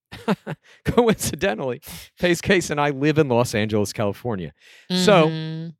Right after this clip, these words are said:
Speaker 1: uh, it would require no money for Pace Case and I to come out and host a group date where we teach players how to hooju. Then you have a hooju competition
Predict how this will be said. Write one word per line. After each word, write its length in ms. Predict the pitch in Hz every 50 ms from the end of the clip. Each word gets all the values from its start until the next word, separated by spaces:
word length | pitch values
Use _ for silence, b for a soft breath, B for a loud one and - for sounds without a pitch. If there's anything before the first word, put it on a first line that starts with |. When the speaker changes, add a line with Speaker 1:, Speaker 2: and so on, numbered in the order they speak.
| - -
Speaker 1:
uh, 300 | 123 131 131 131 131 131 123
it 80 | 143
would 180 | 147 156 156 139
require 340 | 147 127 - 175 165 160 156
no 180 | 147 170 185
money 320 | 170 135 104 107 127 147 - _ _ _ _
for 120 | - 120 107
Pace 280 | - 175 185 196 -
Case 240 | - - 139 120 -
and 100 | 117 107
I 200 | 107 107 113 117 _ _ _ -
to 100 | - -
come 300 | - - - 214 269 302
out 380 | 254 240 202 127 104 135 - - _ _ _ _ _ _ -
and 200 | 156 160 156 143
host 720 | 131 - - 240 262 277 240 165 180 180 - - - - - _ _ _ _ - -
a 160 | 170 175 175
group 500 | 156 139 175 285 330 330 302 269 _ 131
date 380 | 123 123 117 131 170 190 - _ _ _ _ _ _ _
where 220 | - 147 175 185 180
we 220 | 170 196 208 196
teach 560 | 165 - - 233 254 262 240 - - - - _ _ -
players 480 | - 214 233 226 208 190 185 170 - - -
how 240 | - 160 180 214 247
to 200 | 240 - 247 240
hooju. 640 | 202 - 285 302 285 247 139 123 131 139 135 151 180 - _ _ _ _ _ _ _ _ -
Then 180 | 156 185 208
you 140 | 220 226 196
have 300 | 160 - 196 196 208 208
a 100 | 214 196
hooju 480 | 160 170 226 247 226 175 185 220 214 -
competition 880 | - 208 208 208 190 190 - - - 247 247 - - 175 139 135 143